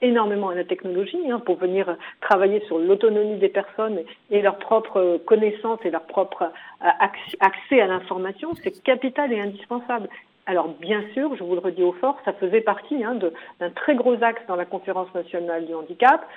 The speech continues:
euh, la recherche, la technologie, le numérique au service de l'autonomie des personnes. Donc en effet, ça diffuse, il faut que ça diffuse encore plus vite. Donc, euh, en tout cas, je remercie tous,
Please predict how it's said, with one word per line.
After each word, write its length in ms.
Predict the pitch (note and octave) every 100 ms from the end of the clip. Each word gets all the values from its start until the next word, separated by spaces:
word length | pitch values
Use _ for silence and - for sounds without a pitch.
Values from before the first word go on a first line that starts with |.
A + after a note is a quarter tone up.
| - -
euh, 160 | F3 E3+
la 160 | G3
recherche, 420 | G3 F#3+ - C4+ - -
la 100 | A3+
technologie, 680 | G#3 G#3 F#3 F3 E3+ B3+
le 120 | A#3+
numérique 560 | A3 G#3+ F#3+ F#3 C4 -
au 140 | - C4+ -
service 420 | G#3+ G#3+ D4+ D#4+
de 80 | G#3
l'autonomie 480 | F#3+ F#3+ F#3+ F3+ F#3+
des 100 | F3
personnes. 460 | G3+ G3+ F3+ D#3+ D#3
Donc 220 | E3 F3
en 120 | F#3+
effet, 380 | F#3 - C4 D4+
ça 100 | F3+
diffuse, 440 | E3 - G#3+ C#4+ - - - -
il 80 |
faut 140 | F3 G#3+
que 60 |
ça 100 | -
diffuse 320 | E3+ - A#3+ A3
encore 240 | F#3+ F#3
plus 160 | - E3
vite. 220 | F3 A3 -
Donc, 220 | D#3+ -
euh, 80 | D3+
en 40 |
tout 120 | D3+ -
cas, 120 | G#3+
je 80 | F#3+
remercie 460 | F3+ F3+ F3 A#3+
tous, 240 | A3 G3